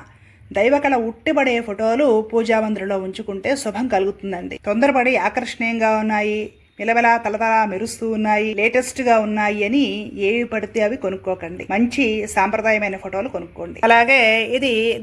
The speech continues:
గోదాదేవి ఫోటో. ఈ ఫోటో అందరికీ తెలుసులేండి. గోదాదేవి ఫోటో అంటే అందరూ ఈ ఫోటోని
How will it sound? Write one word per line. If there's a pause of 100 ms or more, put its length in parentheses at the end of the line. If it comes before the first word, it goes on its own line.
గోదాదేవి
ఫోటో. (600)
ఈ
ఫోటో
అందరికీ
తెలుసులేండి.
గోదాదేవి
ఫోటో
అంటే (100)
అందరూ
ఈ
ఫోటోని